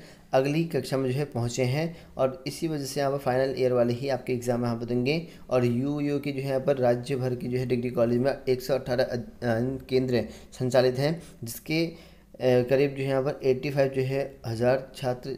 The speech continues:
जो विद्यार्थी हैं वो इस पर ग्रीष्मकालीन सत्र के लिए यहाँ पर परीक्षा दे-, देंगे, ऐसा बताया गया है। और साथ में अगर बात करूँ assignment जमा करने और परीक्षा center बदलने की यहाँ पर जो तिथि होगी, अंतिम तिथि, वो पन्द्रह जून है। तो यहाँ पर देख सकते हैं कि परीक्षा नियंत्रक जो कि आपके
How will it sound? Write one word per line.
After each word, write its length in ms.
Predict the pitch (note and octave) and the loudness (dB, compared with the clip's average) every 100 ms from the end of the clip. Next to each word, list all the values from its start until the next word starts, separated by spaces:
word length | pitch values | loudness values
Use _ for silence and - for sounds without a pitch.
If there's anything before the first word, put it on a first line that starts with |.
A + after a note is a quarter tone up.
| - | -4
जो 160 | A#2+ | -2
विद्यार्थी 500 | A#2+ A#2 A#2 A2+ A2+ | 0 0 0 0 0
हैं 80 | C3 | -4
वो 160 | B2+ C3 | 0 0
इस 220 | C3 B2 | -2 -8
पर 180 | - C3+ | -4 0
ग्रीष्मकालीन 480 | B2 A#2+ B2+ B2 B2+ | 0 0 -2 -2 -2
सत्र 280 | A#2+ - | -6 -10
के 120 | A#2+ A#2+ | -6 -2
लिए 100 | A#2+ | 0
यहाँ 120 | A#2 | -2
पर 60 | |
परीक्षा 280 | A#2+ A#2 B2+ | -4 -4 -2
दे-, 200 | A#2 G#2+ | -4 -4
देंगे, 380 | A#2 A2+ A#2+ D#3 - - - | -2 0 0 -2 -6 -18 -10
ऐसा 200 | A#2+ A#2 | -6 -2
बताया 260 | B2 A#2+ A#2+ | -2 0 2
गया 100 | A#2+ | 0
है। 240 | B2+ E3 - - - | 0 -4 -8 -20 0
और 120 | B2+ | 2
साथ 280 | B2+ C3 B2+ | 4 2 2
में 100 | C#3+ | 2
अगर 140 | C#3+ C#3+ | 2 4
बात 220 | C3+ C3 | 4 4
करूँ 100 | C#3+ | 0
assignment 500 | - A#2+ C3 C3+ C#3 | 0 0 2 2 2
जमा 200 | C3+ C3 | 4 2
करने 460 | B2+ A#2+ B2+ D#3 E3 - - - | 2 2 2 0 -2 -14 -6 6
और 160 | C#3+ | 6
परीक्षा 380 | C3+ C3 C3 D#3+ | 6 2 0 0
center 300 | D3+ C#3 C3+ | 0 0 2
बदलने 380 | A#2+ A2+ B2+ C#3 | 2 4 2 0
की 140 | C#3+ | 0
यहाँ 160 | C#3 B2+ | 0 0
पर 80 | C3 | -2
जो 100 | B2+ | -6
तिथि 280 | B2+ A#2 C3+ | -10 -4 0
होगी, 200 | B2 B2 | 2 2
अंतिम 280 | A#2+ B2+ | 0 0
तिथि, 260 | A#2+ A#2+ D#3 E3 - - | -2 -2 -2 -2 -10 -10
वो 80 | |
पन्द्रह 320 | A#3+ C3 C3+ C3 | 2 2 4 2
जून 200 | B2 A2+ | 2 2
है। 120 | G#2+ | 0
तो 80 | B2 | 0
यहाँ 160 | C3 | 0
पर 80 | C#3 | -2
देख 200 | B2 C3 | 0 0
सकते 180 | C3 C#3 | 0 -6
हैं 60 | |
कि 80 | C3+ | -6
परीक्षा 280 | C3+ B2 C3+ | -2 -2 0
नियंत्रक 380 | C3 A#2+ B2+ B2 | -2 0 -2 -2
जो 140 | - A#2+ | -4 -2
कि 80 | |
आपके 260 | B2 A#2+ D3 | 0 0 -2